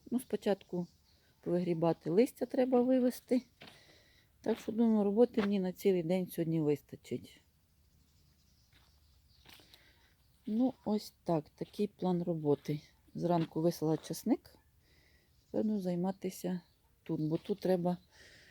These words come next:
встигнути посіяти газон до морозів, щоб він зійшов, головне. Так що тут ще треба буде висапувати, вирівнювати землю. І потім, коли почну газон сіяти, я вам розкажу такий бюджетний варіант.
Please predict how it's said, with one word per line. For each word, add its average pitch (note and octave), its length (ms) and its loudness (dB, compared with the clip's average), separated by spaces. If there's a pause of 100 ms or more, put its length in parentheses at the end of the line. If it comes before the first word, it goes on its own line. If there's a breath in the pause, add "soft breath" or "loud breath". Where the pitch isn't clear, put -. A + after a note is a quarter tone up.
(640 loud breath)
встигнути G#3 580 0
посіяти G#3 600 -2
газон A3+ 440 4
до G#3+ 120 2
морозів, F3+ 440 2
щоб F3+ 240 -4
він A#3+ 160 4
зійшов, D#3+ 440 0
головне. D3+ 680 2 (1400 soft breath)
Так E3+ 200 -8
що - 120 -18
тут F3 200 -12
ще E3 140 -8
треба E3 320 -2
буде D#3+ 320 -2
висапувати, F#3 840 -2
вирівнювати D#3 580 0
землю. G#3 460 0
І F3 60 -4
потім, F3+ 360 -2
коли E3+ 200 0
почну E3+ 340 -2
газон D#3+ 340 2
сіяти, G#3+ 400 0
я F3 140 4
вам E3+ 140 4
розкажу E3+ 420 0
такий - 320 -4
бюджетний E3+ 560 2
варіант. D3+ 500 4